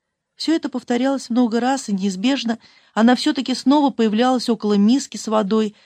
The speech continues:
и, несмотря на все увёртки, умоляющий визг и угрожающее рычание, оказывалась в руках у хозяина, а затем привязанной на верёвке. Она знала всё, что будет дальше, и начинала изо всех сил рваться, готовая себя задушить,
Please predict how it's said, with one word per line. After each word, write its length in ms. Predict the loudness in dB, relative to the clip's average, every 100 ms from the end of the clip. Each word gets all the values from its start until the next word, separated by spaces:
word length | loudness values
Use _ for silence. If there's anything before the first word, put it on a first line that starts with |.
| _
и, 80 | 0
несмотря 440 | 0 2 0 4 4
на 120 | 2
все 220 | 0 0
увёртки, 600 | 0 0 -2 -2 -8 -12 -12 _ 0
умоляющий 680 | 4 6 6 4 2 0
визг 400 | 2 2 0 0
и 20 | -4
угрожающее 640 | 0 2 2 2 2 0
рычание, 640 | -2 -2 0 2 2 0 -4 _ _
оказывалась 680 | -8 -4 -2 0 0 -2 -4
в 60 | -6
руках 320 | -4 -2 -2
у 60 | -4
хозяина, 680 | -4 -4 -4 -4 -6 -10 -14 _ _ -10
а 80 |
затем 380 | -4 -2 0 -2
привязанной 760 | 0 -2 0 -2 0 0 0 -2
на 120 | 0 0
верёвке. 640 | 0 -4 -10 -14 -20 -20 _ _ _ _ _
Она 220 | 0 2
знала 260 | 2 2 0
всё, 180 | -2
что 160 | -4 -4
будет 300 | -4 -4 -4
дальше, 500 | -2 -4 -4 -8 -12 _ _ _
и 60 | 2
начинала 480 | 2 4 4 4
изо 160 | 4 2
всех 200 | 0 -2
сил 220 | 0 0
рваться, 440 | 2 2 2 0 -2
готовая 440 | 0 2 2 2
себя 340 | -2 0 2
задушить, 640 | 2 0 -2 -2 -2 -2